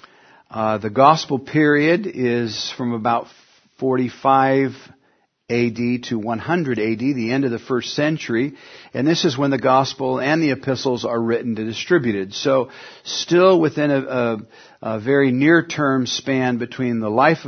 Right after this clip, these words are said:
and, and, uh, teachings of Christ and them being documented.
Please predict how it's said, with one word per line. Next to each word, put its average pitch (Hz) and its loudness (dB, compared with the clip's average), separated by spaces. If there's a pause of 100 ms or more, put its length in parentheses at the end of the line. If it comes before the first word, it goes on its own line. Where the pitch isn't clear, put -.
(120)
and, 113 -6
and, 110 -8
uh, 107 -6 (260)
teachings 165 -2
of 113 -4
Christ 113 -4 (300)
and 135 2
them 120 -2
being 113 -2
documented. 107 -4